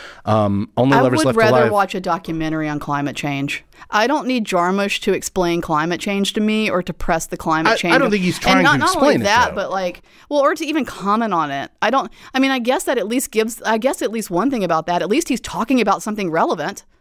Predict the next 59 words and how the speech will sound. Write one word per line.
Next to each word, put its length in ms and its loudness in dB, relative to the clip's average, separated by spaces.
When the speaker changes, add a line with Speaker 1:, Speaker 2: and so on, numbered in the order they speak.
Speaker 1:
Well, 140 4
Speaker 2:
So 80 6
Speaker 1:
that's 120 8
Speaker 2:
I'll 60 6
Speaker 1:
what, 100 2
that, 60 4
Speaker 2:
give 140 2
Speaker 1:
that 140 4
Speaker 2:
that, 60 6
Speaker 1:
is 140 2
my 180 2
Speaker 2:
but, 100 -6
like, 100 6
Speaker 1:
charge 380 2
against 460 0
your 220 2
irrelevance 580 2
claims. 580 -2
Speaker 2:
At 60 0
the 100 2
same 300 0
time, 340 0
like, 240 -4
I'm 120 2
not 180 2
getting 320 -4
anything 420 0
out 140 0
of 80 -4
these. 100 -2
Like, 140 0
they're 140 2
not 280 0
working 520 -2
subtextually 1000 -2
or 140 0
even, 380 0
like, 260 -2
main 440 0
textually. 640 -2
Is 80 0
that 100 0
a 60 -2
thing 160 -6
I 20 -6
can 80 -6
say? 160 -10
Uh, 200 0
on 220 0
any 260 -2
level 440 0
that's, 240 -2
that's 340 -6
really 320 0
doing 440 0
anything 460 -2
for 220 -2
me 140 0
except 460 -4